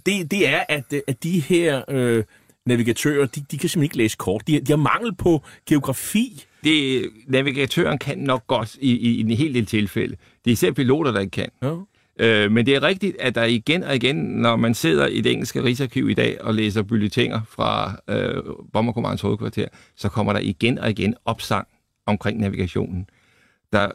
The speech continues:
Speaker 2: kommer også opsang omkring manglende kommunikation mellem pilot og navigatør. Det er rigtigt, at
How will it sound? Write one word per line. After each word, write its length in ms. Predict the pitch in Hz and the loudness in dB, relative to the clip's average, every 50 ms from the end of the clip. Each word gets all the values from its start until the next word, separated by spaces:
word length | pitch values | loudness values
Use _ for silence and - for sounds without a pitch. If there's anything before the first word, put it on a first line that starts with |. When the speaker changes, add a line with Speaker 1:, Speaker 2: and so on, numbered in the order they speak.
| - - | -8 -4
Speaker 2:
kommer 220 | - 107 101 107 | -2 0 2 2
også 120 | 117 120 - | 0 0 -2
opsang 420 | 104 139 143 - - 151 - 107 | -2 -2 -2 -2 -2 -4 -2 0
omkring 360 | 107 110 - - 117 107 104 | 0 -2 0 -2 -2 0 2
manglende 480 | 110 104 98 113 131 135 135 127 107 95 | 2 2 4 2 0 0 0 0 0 -2
kommunikation 720 | - 117 113 113 107 101 92 101 95 - - 151 147 117 | 0 0 2 4 4 2 2 0 -2 0 0 0 2 2
mellem 240 | 117 113 113 - 117 | 2 2 2 0 -2
pilot 680 | - - - 113 110 117 120 131 120 110 110 - - - - _ _ - | -4 -2 -4 -2 0 2 2 0 0 -4 -8 -12 -16 -20 -20 _ _ -4
og 100 | - 117 | 0 0
navigatør. 540 | 113 104 101 101 - 107 101 - - 104 98 - - _ _ _ _ _ - - | 2 2 0 -2 -2 -4 -6 -4 -2 -4 -4 -4 -6 _ _ _ _ _ -8 0
Det 160 | 127 127 127 123 | 2 4 4 6
er 60 | 113 | 4
rigtigt, 380 | 131 156 160 - 175 156 - - | 4 0 0 0 -4 -4 -4 -2
at 180 | 131 123 113 | 0 0 0